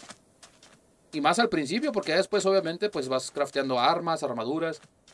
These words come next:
Y, y obviamente se va poniendo mejor el asunto. Pero de principio, como no traemos ni comida, ni armaduras suficientes, ni decentes. Santo cielo, se pone complicadísimo.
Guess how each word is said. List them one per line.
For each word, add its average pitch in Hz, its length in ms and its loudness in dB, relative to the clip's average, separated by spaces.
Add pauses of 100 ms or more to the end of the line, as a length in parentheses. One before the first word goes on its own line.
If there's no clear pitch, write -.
(120)
Y, 123 180 -6 (140)
y 135 60 -2
obviamente 135 440 -2
se 143 100 0
va 123 120 2
poniendo 143 280 -2
mejor 131 260 -2
el 147 60 0
asunto. 147 420 -4 (1800)
Pero 135 260 4
de 135 120 4
principio, 175 760 0 (760)
como 131 220 -2
no 160 100 0
traemos 240 380 0
ni 196 80 -2
comida, 170 560 2
ni 156 80 2
armaduras 135 460 0
suficientes, 139 600 -4
ni 165 100 -4
decentes. 151 520 -2 (760)
Santo 113 420 -8
cielo, 107 400 -6 (120)
se - 160 -14
pone 151 320 -4
complicadísimo. 131 1000 -4